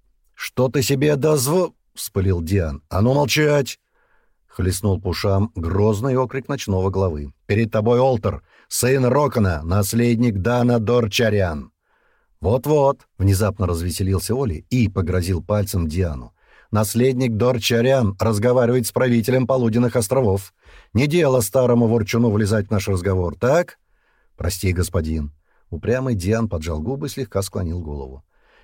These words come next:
«Я тебе, Диан, не господин, а Олтер. Сколько можно?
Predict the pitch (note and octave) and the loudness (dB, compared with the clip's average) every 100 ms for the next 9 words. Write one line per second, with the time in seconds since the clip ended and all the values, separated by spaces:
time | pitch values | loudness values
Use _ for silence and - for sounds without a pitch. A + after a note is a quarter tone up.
0 | _ - F2 B2 A#2+ A#2 A#2+ G2 G2+ E2+ | _ -4 0 0 0 0 2 2 2 0
1 | D2+ G2+ A#2 - A#2+ G2+ E2+ C#2+ - - | 0 0 0 0 0 2 0 -4 -4 -4
2 | - C#3+ A#2 F#2+ C#2+ - F3 C#3+ - D#3+ | 0 2 2 0 -6 -2 0 0 0 0
3 | B2+ F#2 D2 | 0 -2 -8